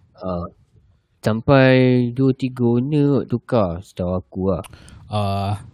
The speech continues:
Speaker 2: no wonder. But where,
Speaker 1: Jadi
Speaker 2: where is Perak now sekarang?
Speaker 1: Sekarang prim-, Liga Premier lah.
Speaker 2: Oh,
Speaker 1: Tapi
Speaker 2: dah
Speaker 1: itu pun, tapi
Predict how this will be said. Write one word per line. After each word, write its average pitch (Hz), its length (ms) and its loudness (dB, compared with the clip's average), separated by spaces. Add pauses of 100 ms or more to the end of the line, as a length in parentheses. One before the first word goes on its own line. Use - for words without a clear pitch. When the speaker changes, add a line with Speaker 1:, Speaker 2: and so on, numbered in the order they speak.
(160)
Speaker 2:
no 98 240 -8
wonder. 98 400 -6 (380)
But 131 260 0 (160)
where, 185 240 4
Speaker 1:
Jadi 156 240 0
Speaker 2:
where 190 220 2
is 175 100 0
Perak 175 400 -2
now 165 220 2
sekarang? 190 320 -6 (1000)
Speaker 1:
Sekarang 131 640 0 (400)
prim-, 120 260 -2
Liga 120 240 -2
Premier 139 480 0
lah. 113 160 -2 (460)
Speaker 2:
Oh, 113 180 0
Speaker 1:
Tapi 107 160 -2
Speaker 2:
dah 110 140 2
Speaker 1:
itu 123 180 -2
pun, 117 220 0 (680)
tapi 104 220 -2